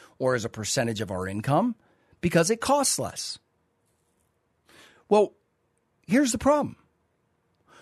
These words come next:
What happens when inflation hits?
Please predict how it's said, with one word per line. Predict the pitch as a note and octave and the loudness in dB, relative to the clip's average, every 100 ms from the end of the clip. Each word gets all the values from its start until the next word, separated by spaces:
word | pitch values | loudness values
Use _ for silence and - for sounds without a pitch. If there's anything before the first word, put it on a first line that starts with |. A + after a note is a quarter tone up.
| - _ | -20 _
What | - C#4 A#3+ | 2 2 4
happens | D3 G#2 - D#3+ A#3+ - - - _ _ - | 0 -2 -2 -4 -4 -6 -12 -20 _ _ -2
when | E3+ | 2
inflation | C#4 - E4+ D4 A#2+ | 2 2 0 0 -2
hits? | D2+ - - - | -8 -12 -14 -16